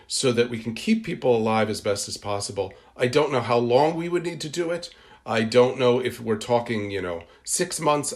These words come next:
I don't know if we're actually talking two years even. Crazy numbers like that. And that is a lot to ask for society, and it's a lot to realistically expect that people will comply with it.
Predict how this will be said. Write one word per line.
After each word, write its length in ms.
I 60
don't 240
know 120
if 120
we're 140
actually 400
talking 680
two 240
years 600
even. 260
Crazy 480
numbers 400
like 220
that. 280
And 300
that 320
is 120
a 60
lot 400
to 180
ask 240
for 120
society, 720
and 160
it's 120
a 60
lot 320
to 80
realistically 880
expect 540
that 180
people 460
will 220
comply 760
with 220
it. 220